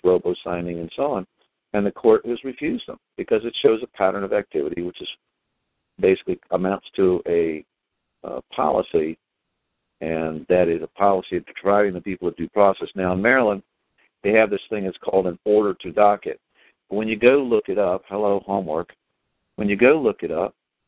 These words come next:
um, you'll find that an order to docket is a streamline that the legislature created in order to, you know, shorten the duration of a due process court, which, but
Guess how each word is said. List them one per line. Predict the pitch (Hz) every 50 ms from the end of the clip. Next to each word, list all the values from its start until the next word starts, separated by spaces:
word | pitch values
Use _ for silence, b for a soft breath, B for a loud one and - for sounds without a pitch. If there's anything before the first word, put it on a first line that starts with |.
| _ _ _ _ _ _ _ _
um, | - 101 101 98 98 98 95 95 95 92 - - _ _ _ _ -
you'll | 110 110 104 98 - -
find | 120 131 135 123 107 101 104 98 - _ _
that | 95 101 98 98 98 - _ -
an | 104 -
order | - 117 123 117 107
to | - 92
docket | 92 95 98 101 120 127 - - - - - _ -
is | 104 101 101 92 - -
a | - - - - - - - -
streamline | - 117 131 147 160 170 170 151 113 95 87 73 65 60 57 - 98 214 - _ _ _ _ _ _ _ _ _ _ _ _ _ _ _ _ _ -
that | 104 98 98 - -
the | 95
legislature | 92 95 104 113 113 123 - - - 104 98 - - 98
created | - _ - 95 95 95 98 95 92 90 90
in | 92 92
order | 95 98 98 98 95 85 -
to, | 98 92 90 90 90 90 80 - _ _ _ _
you | 117 107
know, | 95 90 87 87 85 _ _ _ _ _ - - - -
shorten | 139 131 127 - 95 98
the | 98 98
duration | 87 104 98 92 95 104 113 110 - - 95 92
of | 92 90 87
a | 90 82
due | 76 87 95 92
process | - 101 92 92 90 - - 95 90 87 - - - _ _ _ _ _ _ _ _ _ _ _ _ -
court, | - 160 160 131 - _ -
which, | - 101 98 - - - - _ _
but | 156 170 160 113 107